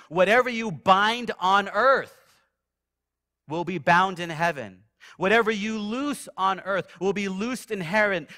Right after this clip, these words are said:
You inherit the spiritual blessings of God. You are in his protection. Did you know that when you get baptized, you align yourself with God? You put yourself under his reign,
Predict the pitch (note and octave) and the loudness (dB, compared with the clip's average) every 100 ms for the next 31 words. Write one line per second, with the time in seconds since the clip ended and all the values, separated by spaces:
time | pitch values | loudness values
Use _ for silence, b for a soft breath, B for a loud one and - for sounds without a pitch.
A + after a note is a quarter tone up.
0 | B D#3+ B3 C4+ - A3 F3 C3 G3+ A3+ | B -8 -6 -6 -8 -8 -6 -4 0 0
1 | G3+ - B B D3+ C#3+ - - F#3+ G#3 | -2 -6 B B -12 -10 -16 -8 -4 -2
2 | G#3 - G3 E3+ B2+ C#3 D3 D#3 - F3 | -4 -8 -12 -12 -14 -4 -4 -4 -6 -12
3 | E3 C3 G2 - G2 - - _ _ _ | -12 -16 -16 -18 -20 -20 -20 _ _ _
4 | _ _ _ _ _ _ _ _ _ b | _ _ _ _ _ _ _ _ _ b
5 | b E3+ B3+ B3+ - A3 A3 A3 A3 G#3 | b -2 2 2 2 -6 -4 -6 -6 -10
6 | - A3+ G#3 E3 F#3 D#4 C#4+ G#3 F#3 C#4 | -4 -4 -4 -10 -10 -2 -2 -2 -8 0
7 | B3 B3 G3 G#3+ A#3 A#3+ - B F3+ B3 | 0 2 2 2 -4 -6 -10 B -4 0
8 | F#3 E3+ G3+ G3 D3+ F3+ F#3+ - G#2+ C3 | 2 0 -2 -6 -6 -6 -12 -10 -8 -8
9 | G3+ _ _ _ _ _ _ _ _ _ | -10 _ _ _ _ _ _ _ _ _
10 | _ _ _ _ B G#3+ A#3 C#4+ B3+ - | _ _ _ _ B -6 -4 -6 -6 0
11 | B3+ - A3+ G#3+ F#3+ F#3+ A3 E3+ F3 G3 | 0 2 -2 -2 -4 -4 -6 -4 -4 -4
12 | G#3+ | -6